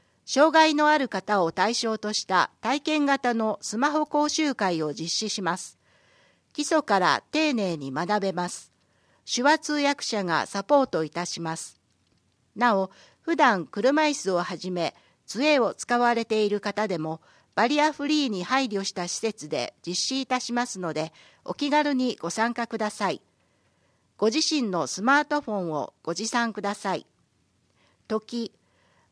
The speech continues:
令和八年一月十五日木曜、十時から十二時。ところ、区役所五階五百二会議室。定員四名、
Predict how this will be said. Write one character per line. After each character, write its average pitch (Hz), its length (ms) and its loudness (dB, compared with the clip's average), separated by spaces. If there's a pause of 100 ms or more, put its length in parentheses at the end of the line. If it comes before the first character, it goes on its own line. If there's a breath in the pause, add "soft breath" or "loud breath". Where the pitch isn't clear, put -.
令 302 240 4
和 208 200 0
八 - 340 -4
年 170 280 -4 (260)
一 277 240 -4
月 294 300 -2
十 285 220 -2
五 208 140 0
日 156 500 -6
木 190 300 -6
曜、 208 360 2 (380 soft breath)
十 285 280 0
時 233 140 -4
か 175 180 -4
ら 131 240 -2
十 240 240 -2
二 233 160 -2
時。 156 280 -8 (640)
と 208 140 -6
こ 262 180 4
ろ、 226 240 2 (360 soft breath)
区 240 100 -4
役 311 240 0
所 160 320 -2
五 170 160 -2
階 196 420 -2 (160)
五 185 120 -2
百 294 360 -2
二 262 220 -2
会 208 320 -4
議 214 160 -8
室。 - 420 -10 (800)
定 269 240 4
員 247 320 -4 (120)
四 262 300 2
名、 147 320 -6